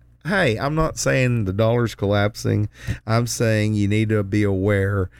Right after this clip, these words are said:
that we owe a lot of money. Matter of fact, I, I gave you the quote. All of us that are paying taxes owes, you know, over two hundred and something thousand to pay that debt off. And, um, so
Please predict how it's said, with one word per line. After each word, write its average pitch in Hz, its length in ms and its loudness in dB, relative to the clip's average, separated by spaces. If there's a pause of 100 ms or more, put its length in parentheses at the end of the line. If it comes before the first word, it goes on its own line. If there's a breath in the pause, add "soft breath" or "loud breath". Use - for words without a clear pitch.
(200 loud breath)
that 113 160 0
we 110 220 2
owe 104 160 2
a 101 100 -4
lot 104 340 2
of 101 60 0
money. 95 400 -4 (480 soft breath)
Matter 113 160 2
of 113 80 0
fact, 107 260 -2
I, 95 140 0 (100)
I 113 60 -6
gave 104 260 2
you 107 60 2
the 92 80 -4
quote. 104 420 -2
All 110 220 0
of 113 80 0
us 98 300 -4 (240 soft breath)
that 104 80 -2
are 101 100 0
paying 104 280 2
taxes 104 420 -2
owes, 104 420 0 (840 soft breath)
you 107 100 -2
know, 110 160 2
over 107 160 2
two - 160 0
hundred 117 160 0
and 95 100 -4
something 104 280 -4
thousand 98 640 -2
to - 60 -18
pay 95 160 2
that 95 200 -4
debt 101 180 2
off. 98 320 0 (420 loud breath)
And, 104 440 0
um, 98 460 0 (500 loud breath)
so 131 580 -2